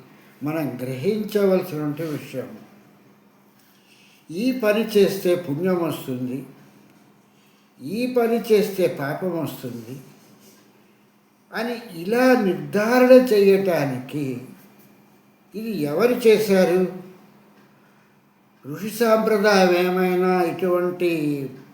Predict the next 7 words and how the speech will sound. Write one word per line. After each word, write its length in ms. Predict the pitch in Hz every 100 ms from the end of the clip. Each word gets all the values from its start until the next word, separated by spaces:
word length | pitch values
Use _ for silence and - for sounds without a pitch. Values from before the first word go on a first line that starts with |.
| _ -
మాటలు 460 | 131 151 202 208 190
ఏమైనా 600 | 180 180 175 175 170 147 160
చెప్పి 560 | 147 - 202 143 127 - - - - _ _ _ _ _ _ -
ఏవైనా 760 | 139 190 214 226 220 220 214 180
గ్రంథాలను 800 | 156 160 175 180 202 214 208 185
రాయటం 480 | 165 165 - 170 147
జరిగిందా? 720 | 135 143 165 139 123 127